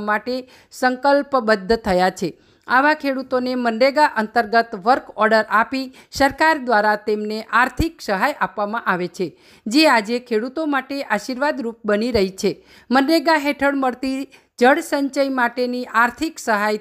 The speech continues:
થકી ડીસા તાલુકાના માલગઢ ગામના ખેડૂતે જળ સંચયની આગવી પહેલ કરી છે. ઘનશ્યામભાઈ માળીએ પોતાના ખેતરમાં ભરાતા વરસાદી પાણીના નિકાલ માટે એક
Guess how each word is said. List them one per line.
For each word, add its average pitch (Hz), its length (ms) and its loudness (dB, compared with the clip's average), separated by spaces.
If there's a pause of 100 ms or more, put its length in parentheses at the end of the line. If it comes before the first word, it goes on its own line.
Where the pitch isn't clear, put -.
થકી 254 340 -6
ડીસા 269 640 -2
તાલુકાના 220 580 0
માલગઢ 226 460 2
ગામના 208 420 -2
ખેડૂતે 240 460 -4 (400)
જળ 294 240 2
સંચયની 220 580 -2 (100)
આગવી 208 360 -2
પહેલ 226 360 -2
કરી 190 300 -4
છે. 185 180 -4 (360)
ઘનશ્યામભાઈ 311 680 4
માળીએ 247 460 0
પોતાના 285 540 0
ખેતરમાં 233 600 -2
ભરાતા 214 440 0
વરસાદી 269 500 0
પાણીના 226 460 0
નિકાલ 214 460 0
માટે 208 320 0 (460)
એક 311 240 0